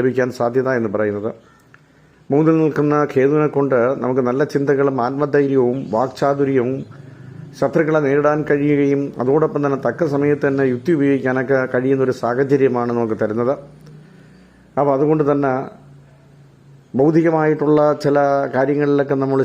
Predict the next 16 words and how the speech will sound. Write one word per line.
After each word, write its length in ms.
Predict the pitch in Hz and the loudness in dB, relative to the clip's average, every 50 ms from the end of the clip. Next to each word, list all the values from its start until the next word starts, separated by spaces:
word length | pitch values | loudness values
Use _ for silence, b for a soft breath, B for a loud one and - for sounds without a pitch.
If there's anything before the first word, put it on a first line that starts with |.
| 131 | 0
ശോഭിക്കാൻ 380 | 131 131 127 143 135 147 139 139 131 | 0 0 0 0 0 0 0 0 0
കഴിയുന്നൊരു 420 | 135 131 135 135 135 135 131 131 123 - | 0 0 0 0 0 2 0 0 0 0
സാഹചര്യം 480 | - 120 120 123 135 139 147 143 143 143 131 | -2 -2 0 0 0 2 2 2 0 2 0
കൂടിയാണ്. 440 | 135 131 127 123 120 117 110 110 127 151 - - _ _ _ _ _ _ _ _ _ b b b b b b b b b b _ 120 135 | 0 2 2 2 2 2 0 -2 -6 -8 -12 -18 _ _ _ _ _ _ _ _ _ b b b b b b b b b b _ 0 2
എന്നാൽ 240 | 143 147 117 113 127 147 - - - _ _ _ _ _ _ _ _ _ _ _ _ _ _ _ - 131 | 2 2 0 0 -2 -4 -6 -12 -20 _ _ _ _ _ _ _ _ _ _ _ _ _ _ _ -4 -2
മാതാവിന് 540 | 139 147 156 156 160 160 165 160 160 160 156 156 151 120 123 127 | 0 0 2 2 2 0 0 0 0 0 0 0 0 0 0 2
ദോഷവും 400 | 131 139 139 - 147 139 139 147 147 131 - | 2 2 2 2 0 0 2 0 -2 -2 -4
സഹോദരങ്ങൾ 520 | 120 113 127 147 147 151 156 156 151 151 147 135 151 | -2 0 0 0 0 0 -2 -2 -2 -2 -2 -2 -2
കൊണ്ടുള്ള 280 | 147 143 139 143 143 143 139 139 139 - - | -2 0 0 2 2 2 0 0 -2 -2 -2
ചില 120 | 135 131 131 123 | 0 0 0 0
ക്ലേശങ്ങളും 540 | - 123 123 123 - 151 135 127 110 101 101 123 147 - b b b b b b b b b b b b b b _ - | 0 0 0 0 0 0 0 0 0 -2 -4 -6 -10 -14 b b b b b b b b b b b b b b _ -4
ശത്രുക്കളെ 380 | 143 131 - 170 160 156 160 147 151 | -2 0 0 0 2 2 0 0 0
കൊണ്ടുള്ള 280 | 156 151 143 147 147 139 - | 0 0 0 0 0 0 0
ശല്യമൊക്കെ 360 | 135 131 143 156 160 143 147 147 143 | -2 0 2 2 2 2 2 0 0
ഉണ്ടാവാനുള്ള 420 | 139 139 139 139 139 139 139 139 131 - | 0 0 0 0 0 2 0 0 0 0
സാധ്യതയും 440 | 120 120 123 131 139 143 147 147 147 | -2 0 2 2 2 2 2 2 0